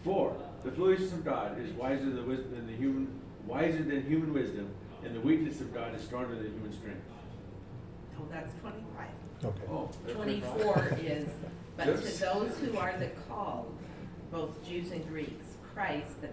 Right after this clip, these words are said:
Speaker 2: power of God and the wisdom of God."
Speaker 1: I didn't see
Speaker 3: Okay.
Speaker 1: twenty-four there.
Speaker 3: Well, I'm pretty sure we won't get that far today, so that's
Speaker 1: Small print.
Speaker 3: okay. <laughs> So,
Speaker 1: Small print on that.
Speaker 3: last week we had lots of Easter visitors, so we spent quite a bit of time reviewing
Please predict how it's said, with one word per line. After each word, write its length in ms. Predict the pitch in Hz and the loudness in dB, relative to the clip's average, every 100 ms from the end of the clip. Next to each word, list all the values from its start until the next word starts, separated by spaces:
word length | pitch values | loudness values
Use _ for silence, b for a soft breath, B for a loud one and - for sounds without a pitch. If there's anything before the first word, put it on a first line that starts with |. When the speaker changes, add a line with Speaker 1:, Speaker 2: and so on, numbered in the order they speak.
| - | -6
Speaker 2:
power 380 | 156 156 156 156 | -4 -2 -4 -4
of 80 | 147 | -4
God 280 | 147 135 131 - | -4 -2 -4 -6
and 100 | 143 | -6
the 80 | 135 | -6
wisdom 360 | 123 139 - - - | -4 -4 -6 -10 -10
of 100 | - | -10
God." 140 | - - - - | -10 -10 -10 0
Speaker 1:
I 60 | 123 | 4
didn't 160 | 120 | 6
see 120 | 131 117 | 8 6
Speaker 3:
Okay. 100 | - | 4
Speaker 1:
twenty-four 400 | - - 160 175 | -2 -4 -4 -4
there. 160 | - - - - - - - - | -4 -8 -10 -12 -12 -10 -6 6
Speaker 3:
Well, 120 | 117 | 8
I'm 100 | 120 | 10
pretty 220 | 147 135 | 10 10
sure 140 | - 139 | 12 12
we 100 | 123 | 12
won't 220 | 123 120 | 12 12
get 120 | 131 | 12
that 180 | 123 113 | 12 12
far 200 | 123 110 | 12 12
today, 300 | 101 98 104 | 12 8 8
so 180 | - 107 | 10 10
that's 200 | 113 - | 12 12
Speaker 1:
Small 120 | 147 | 12
print. 340 | - 147 - 208 | 12 12 12 12
Speaker 3:
okay. 260 | - 202 - | 12 12 10
<laughs> 140 | - - - - - B B B B B B B B - | 0 -2 -4 -4 -4 B B B B B B B B 8
So, 200 | 147 139 | 12 12
Speaker 1:
Small 180 | 120 | 12
print 200 | 120 131 - | 6 0 -2
on 100 | 98 | -6
that. 560 | - - - - - 127 | -6 -8 -10 -10 2 10
Speaker 3:
last 340 | 139 185 175 | 12 12 12
week 280 | 151 147 147 | 12 12 12
we 140 | 131 | 10
had 280 | 117 123 120 | 12 12 12
lots 300 | 127 139 - | 12 12 12
of 100 | 113 | 8
Easter 320 | 135 131 131 | 8 10 10
visitors, 560 | 107 110 104 110 107 104 | 10 6 6 6 6 6
so 220 | 113 98 | 6 8
we 100 | 104 | 6
spent 500 | 101 151 123 127 - | 8 8 8 4 4
quite 140 | 151 | 8
a 40 | 131 | 10
bit 80 | 117 | 10
of 80 | - | 10
time 240 | 135 113 | 10 10
reviewing 600 | 110 110 127 117 107 | 8 8 10 10 8